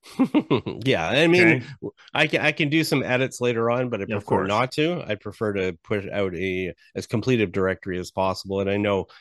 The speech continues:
Speaker 1: you know, we're still gonna miss a few things on there, but, uh, yeah, like you said, just a reminder, if you are an operator, just reach out, uh, let us know what you got going on. There's obviously, you know, some places are expanding, doing other things, but,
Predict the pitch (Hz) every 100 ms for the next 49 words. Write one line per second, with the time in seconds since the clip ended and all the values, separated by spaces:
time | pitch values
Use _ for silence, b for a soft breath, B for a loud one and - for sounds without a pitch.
0 | _ 98 78 92 - 117 101 90 92 92
1 | 90 98 92 92 90 90 90 90 90 85
2 | 87 - B B - 65 - 87 64 60
3 | 92 85 85 80 73 92 - 101 87 82
4 | 82 92 107 107 104 95 90 92 90 87
5 | 85 - 127 - - 85 85 80 85 82
6 | 82 69 B B - 78 78 98 101 92
7 | 98 90 85 - 87 87 82 95 85 87
8 | 87 85 87 85 101 90 90 92 82 b
9 | b - 80 80 98 85 92 90 85 82
10 | 73 - 120 120 113 110 107 107 104 98
11 | 95 85 95 95 90 85 90 - 117 113
12 | 113 98 90